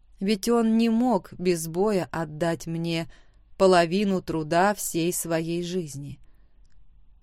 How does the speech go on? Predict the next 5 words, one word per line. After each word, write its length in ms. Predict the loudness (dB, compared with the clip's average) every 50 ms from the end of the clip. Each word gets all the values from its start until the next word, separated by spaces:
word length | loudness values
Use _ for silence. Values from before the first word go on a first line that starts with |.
| -2 2
Я 200 | 4 4 4 4
досконально 760 | 4 2 2 2 2 2 2 4 4 4 4 2 2 0 -4
знаю 400 | -4 -4 -4 -4 -2 -2 -4 -4
Глеба 380 | -6 -4 -4 -4 -2 -4 -4 -6
Соболева, 720 | -6 -6 -4 -4 -4 -6 -6 -10 -10 -12 -12 -14 -16